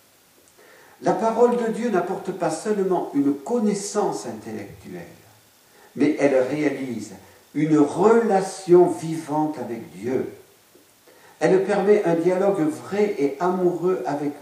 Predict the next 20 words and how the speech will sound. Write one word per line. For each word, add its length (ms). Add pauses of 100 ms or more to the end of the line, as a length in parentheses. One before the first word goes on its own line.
(160)
lui. 200 (1160)
En 180
priant, 680 (200)
je 180
lui 220 (100)
parle. 440 (840)
En 300
écoutant 760
sa 180
parole, 560 (480)
il 280
me 140
parle. 260 (1500)
La 100
parole 380
humaine 560 (600)
peut 120
donner 260
la 140
vie 260